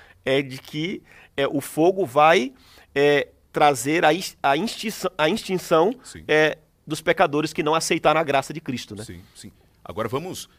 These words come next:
Speaker 2: vamos nos aprofundar um pouquinho mais aqui, pastor, porque, inclusive, eu sugiro que você agora, é, caneta e papel na mão aí, para anotar. Pastor, você poderia descrever para nós aí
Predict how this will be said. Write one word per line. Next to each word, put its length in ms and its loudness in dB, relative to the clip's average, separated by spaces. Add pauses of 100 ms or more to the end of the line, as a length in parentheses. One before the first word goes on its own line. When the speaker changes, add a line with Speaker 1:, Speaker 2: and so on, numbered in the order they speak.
(120)
Speaker 2:
vamos 320 -12
nos 120 -10
aprofundar 360 -10
um 60 -10
pouquinho 240 -14
mais 180 -8
aqui, 240 -14
pastor, 340 -16 (120)
porque, 300 -8 (280)
inclusive, 460 -12
eu 20 -12
sugiro 420 -8
que 120 -12
você 320 -8 (320)
agora, 500 -2 (540)
é, 200 -4
caneta 520 -2
e 40 -20
papel 280 0
na 100 -2
mão 160 -6
aí, 260 -6 (300)
para 160 -2
anotar. 460 -2 (380)
Pastor, 380 -8 (160)
você 160 -14
poderia 360 -6
descrever 580 -8
para 220 -6
nós 300 -8
aí 260 -10